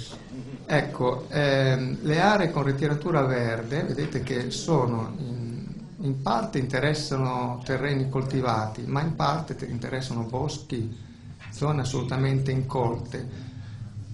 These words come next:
e anche di difficilissimo accesso. Quindi dal momento che di questi terreni il soggetto aveva fornito anche l'analisi, io mi chiedo come avrà fatto andare a fare i campionamenti in mezzo alla boscaglia.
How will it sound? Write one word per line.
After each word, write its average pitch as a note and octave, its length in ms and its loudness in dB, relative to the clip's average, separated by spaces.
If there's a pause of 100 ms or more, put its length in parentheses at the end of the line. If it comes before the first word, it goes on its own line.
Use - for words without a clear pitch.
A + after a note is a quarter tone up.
(540)
e C3 80 0
anche D#3 360 4
di C3 120 0
difficilissimo C3+ 760 2
accesso. A#2+ 640 0
Quindi C3 760 0
dal D3+ 200 4
momento D3+ 500 2
che C3+ 360 2
di C#3 140 0
questi D#3+ 380 0
terreni C3+ 580 2
il G#2+ 80 -4
soggetto C#3+ 420 -2
aveva B2 140 2
fornito C#3 360 -2
anche B2 240 -2
l'analisi, C3 760 0
io A#2+ 120 -4
mi A#2+ 120 -4
chiedo B2 260 -2
come B2 200 -2
avrà C3 180 -2
fatto B2 360 -2
andare B2+ 220 -2
a - 20 -4
fare A#2+ 180 -4
i A#2 40 -4
campionamenti A#2 680 -2
in A2 80 -4
mezzo A2+ 240 -6
alla A2+ 100 -8
boscaglia. C3 760 -6